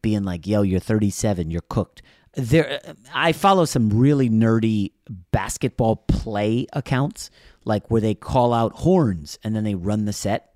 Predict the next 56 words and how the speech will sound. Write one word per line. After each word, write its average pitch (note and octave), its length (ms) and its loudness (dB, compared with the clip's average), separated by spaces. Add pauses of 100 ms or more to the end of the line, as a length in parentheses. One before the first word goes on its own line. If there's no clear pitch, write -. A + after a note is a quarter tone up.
(100)
Like, G2+ 140 -8
I F#3+ 60 -8
follow A#2 360 0
some F#2+ 160 -8
people F#2 240 -2
who F2+ 80 0
do G2+ 140 0
that F#2 140 -2
'cause F2+ 280 -10 (100)
I G#2+ 60 -8
coach - 400 -8
youth F2+ 260 -6
basketball D#2+ 720 -8
in D2+ 120 -12
the D2 100 -14
local D#2 300 -10
league D#2+ 240 -12
for F2 120 -12
my E2 100 -12
kid, - 240 -14 (640)
eh, E2 400 -10
my A#2 140 -4
kids. G#2+ 420 -2 (720)
And C#3+ 160 2
I B2 80 2
wanna A2+ 240 4
be G#2+ 160 2
able F#2+ 140 2
to, - 120 -8
like, F2 220 -4
try A2 200 -2
to F2 80 -6
run F2 200 -4
some E2+ 120 -4
of E2+ 60 -4
those E2 140 -6
plays, A2+ 240 0
although, E2 300 -6 (260)
you A2+ 100 -14
know, - 60 -18
fifth - 240 -6
graders E2 260 -6
probably D2+ 220 -6
can't D#2 240 -14
understand D#2 400 -14
that. - 120 -20 (840)
And G#2+ 140 -2
there G#2+ 80 2
was C3 120 2
a - 40 0
play C#3 200 2
the A#2+ 100 -2
Suns C3+ 300 -2
ran B2+ 320 0 (400)
called G2+ 220 -2
horns, A#2 540 -2